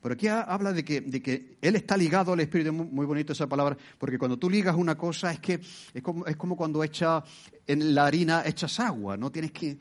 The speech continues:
al principio aquello está, pero cuando empiezas a ligarlo, a amasarlo, aquello se liga. O sea, la idea es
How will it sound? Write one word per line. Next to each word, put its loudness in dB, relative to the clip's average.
al -2
principio -4
aquello -4
está, -4
pero -4
cuando -2
empiezas -6
a 0
ligarlo, -2
a -2
amasarlo, -8
aquello -6
se -4
liga. 0
O -8
sea, -4
la -2
idea -2
es -6